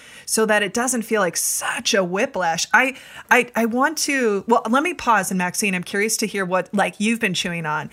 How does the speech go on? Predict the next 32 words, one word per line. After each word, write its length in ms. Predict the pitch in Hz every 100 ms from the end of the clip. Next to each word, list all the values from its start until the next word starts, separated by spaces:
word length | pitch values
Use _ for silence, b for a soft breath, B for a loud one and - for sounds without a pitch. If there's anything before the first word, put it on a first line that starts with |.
| B
And 140 | - 202
then 100 | 226
I 60 |
wanna 220 | 277 311 285
share 260 | - 202
with 180 | 214 202
you 100 | 196
both. 360 | 165 156 156 -
Somebody 380 | 220 190 208
sent 200 | 220 233
me 100 | 208 185
a 40 |
direct 300 | 180 175 175
message 400 | 175 165 156 -
while 180 | 170 175
we 120 | 180
were 120 | 180
on, 240 | - 165 160
and 100 | 156
I 40 |
wanna 220 | 160 170
share 240 | 160 170 165
their 160 | 160
experience 500 | 151 - 165 156 165
and 100 | - 156
hear 180 | 156
from 260 | 160 160 156 B B B -
both 240 | 185 180
of 100 | 175
you, 100 | 160
your 180 | 151 151
reaction. 600 | 147 90 139 - - 190